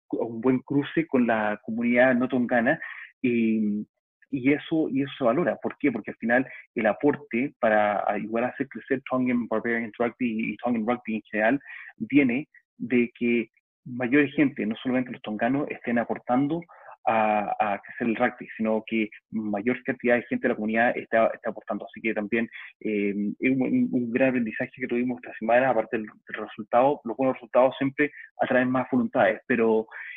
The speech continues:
Eh, es para un poco como un buen ejemplo de que la, cuando las voluntades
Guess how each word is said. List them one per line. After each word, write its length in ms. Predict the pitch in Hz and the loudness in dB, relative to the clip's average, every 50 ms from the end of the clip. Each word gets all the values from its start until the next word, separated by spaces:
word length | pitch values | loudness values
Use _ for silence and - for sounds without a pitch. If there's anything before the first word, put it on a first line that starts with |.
| - _ | -14 _
Eh, 420 | - 120 113 107 104 104 101 101 101 104 110 - - _ _ _ _ _ _ _ _ _ _ _ _ _ _ _ _ _ | -2 0 0 2 2 2 0 0 -2 -4 -8 -10 -12 _ _ _ _ _ _ _ _ _ _ _ _ _ _ _ _ _
es 300 | - - - 175 135 - | -12 -6 -4 -4 -2 0
para 140 | - 131 131 | 2 2 2
un 80 | 123 113 | 4 4
poco 220 | 151 143 139 135 | 4 4 4 4
como 120 | 127 123 117 | 2 0 -2
un 120 | 117 117 | 0 2
buen 120 | 117 127 | 4 4
ejemplo 540 | 131 123 123 - 135 131 135 135 139 143 131 | 4 4 2 0 0 0 0 2 2 4 4
de 100 | 123 113 | 4 2
que 300 | - - 120 117 113 110 | 2 2 2 2 4 2
la, 100 | 113 110 | 0 -2
cuando 400 | - - 117 - - 117 110 113 | -2 -4 -6 -4 -2 -2 -2 -2
las 140 | 107 104 - | -2 -4 -2
voluntades 560 | 127 120 110 107 - 127 123 127 131 135 131 | -2 -2 -2 0 2 4 4 6 4 2 -2